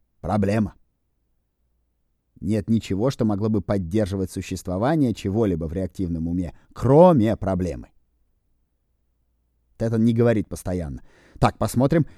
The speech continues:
я обязательно должен следить, чтобы все это оставалось самокапленным, оставалось самокапленным, оставалось самокапленным, оставалось самокапленным».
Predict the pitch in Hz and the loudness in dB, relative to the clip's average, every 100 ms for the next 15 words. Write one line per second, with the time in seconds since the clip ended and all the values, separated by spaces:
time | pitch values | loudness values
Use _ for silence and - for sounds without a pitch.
0 | - 110 104 98 95 139 165 160 151 120 | -4 0 2 0 2 2 2 2 4 2
1 | 110 117 95 85 151 - 90 80 - 120 | 2 -2 -2 0 0 0 -4 -4 0 0
2 | 131 - 95 95 90 78 - 120 131 135 | 0 -2 -2 -4 -4 -8 -4 -4 0 2
3 | 131 - 76 90 87 92 82 104 110 113 | 2 0 -4 -4 -6 -8 -6 -4 -2 -2
4 | 120 123 92 80 87 85 82 117 110 117 | -2 -4 -4 -6 -8 -8 -6 -6 -4 -2
5 | 120 117 85 90 78 - 78 120 127 113 | -2 -4 -6 -6 -8 -10 -6 -4 -2 -2
6 | 107 | -2